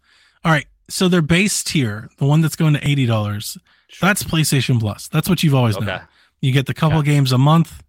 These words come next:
Speaker 1: you get to play online. Uh, I think maybe you get, like, you know, they have, like, betas or whatever, you know, like, that's, that's the basic tier.
Speaker 2: You get a cool border on your icon.
Speaker 1: That's it. The next tier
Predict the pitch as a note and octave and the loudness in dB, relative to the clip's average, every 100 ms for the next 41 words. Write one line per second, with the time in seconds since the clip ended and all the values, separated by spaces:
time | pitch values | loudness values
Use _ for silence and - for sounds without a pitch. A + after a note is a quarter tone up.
0 | _ C3+ B2+ A#2+ - B2+ A#2 A#2+ C#3+ D3 | _ -4 -2 -4 -4 -2 0 0 2 2
1 | C#3+ C#3 - _ _ _ _ - A#2 A2+ | 2 0 -4 _ _ _ _ -4 -2 -2
2 | A2 D3 B2+ C3 B2 A#2+ A#2 A#2 A2 G#2 | -4 -4 -2 -2 0 -2 -2 -6 -6 -8
3 | - - _ _ _ _ _ _ G2+ - | -10 -20 _ _ _ _ _ _ -18 -16
4 | - C3 G#2+ G#2 - D#3 C#3+ C#3 B2+ C3 | -6 -4 -2 -6 -4 -2 0 0 0 0
5 | C3 B2 A#2+ - _ C3+ A#2 A2 A2 C#3 | 0 0 -2 -6 _ -4 0 -2 -2 -4
6 | C3+ - - C3 - C3+ A2+ B2 A2 - | -4 -6 -4 -4 -4 -6 -4 -2 -2 -4
7 | G2 - C3+ A#2+ _ - A#2 F3 D#3 A#2 | -8 -10 -18 -18 _ -14 -8 -6 -6 -10
8 | - D#3+ D3 B2 B2 C3+ A2 G#2 G2 G2 | -8 -4 -4 -2 -2 -2 -2 -4 -4 -6
9 | G2+ G#2 - F#2 E2 D2 - _ C#3 A#2 | -6 -6 -8 -10 -10 -16 -20 _ -4 -2
10 | A2 - _ _ _ _ _ _ - C3+ | -4 -8 _ _ _ _ _ _ -8 2
11 | E3 E3+ A#3 - - - F#3 D3 C3+ C3 | 4 6 4 -2 -8 -2 0 0 0 -2